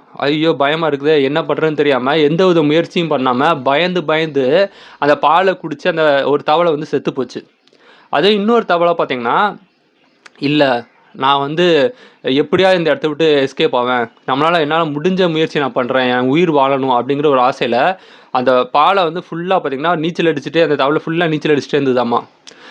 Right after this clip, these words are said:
So, அது, அதோட விடாமுயற்சியில என்னாச்சுன்னு பாத்தீங்கன்னா, அந்த பால் வந்து ஆட்டோமேட்டிக்கா வந்து வெண்ணெயா மாறுச்சா.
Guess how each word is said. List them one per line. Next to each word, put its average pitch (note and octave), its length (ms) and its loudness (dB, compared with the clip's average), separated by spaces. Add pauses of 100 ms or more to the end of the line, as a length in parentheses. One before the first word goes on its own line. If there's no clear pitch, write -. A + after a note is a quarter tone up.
(140)
So, F3 260 2
அது, D#3 260 2
அதோட D#3+ 40 4 (360)
விடாமுயற்சியில F3 640 0
என்னாச்சுன்னு D#3+ 400 -4
பாத்தீங்கன்னா, C3+ 460 0
அந்த C#3 240 0
பால் D#3+ 340 2
வந்து E3 220 -2
ஆட்டோமேட்டிக்கா D3+ 560 -2
வந்து C#3 220 -2
வெண்ணெயா D3+ 420 0
மாறுச்சா. B2 420 -2